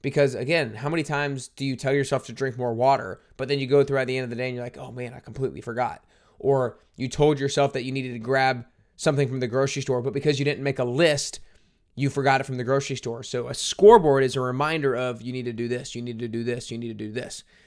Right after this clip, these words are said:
Number three, it provides you with a sense of accountability. The last thing you'll wanna do is have a scoreboard and see empty boxes not checked off. Now,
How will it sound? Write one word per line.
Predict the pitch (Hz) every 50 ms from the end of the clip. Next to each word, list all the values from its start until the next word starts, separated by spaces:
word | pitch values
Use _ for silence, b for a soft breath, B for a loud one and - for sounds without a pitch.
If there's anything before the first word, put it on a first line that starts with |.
| b b b b
Number | 147 143 139
three, | 139 - 170 185 214 202 170 156 - - - _ -
it | - -
provides | - 160 156 190 214 208
you | 214
with | 208 185
a | 185
sense | - 196 196 -
of | 185 156
accountability. | 143 160 160 160 151 131 139 156 165 156 131 101 71 - b b b b
The | 156 165
last | 160 156 175 196 269 -
thing | - 214 220 214
you'll | 208 214 202
wanna | 202 208 202 202
do | 175 175 180 202 220
is | 220 190 -
have | 185 170 165
a | 175
scoreboard | - - 165 160 160 156 180 180 185 180
and | - - 143 143 143 139 135 131 123 - -
see | - - - 160 165 165 - - -
empty | 151 151 143 - 143
boxes | 127 131 135 131 131 - - 131 120 123 - b b b b b b b
not | 131 131 - -
checked | - - 131 120 - -
off. | 117 101 - - - - _ _ -
Now, | 180 190 175 147 -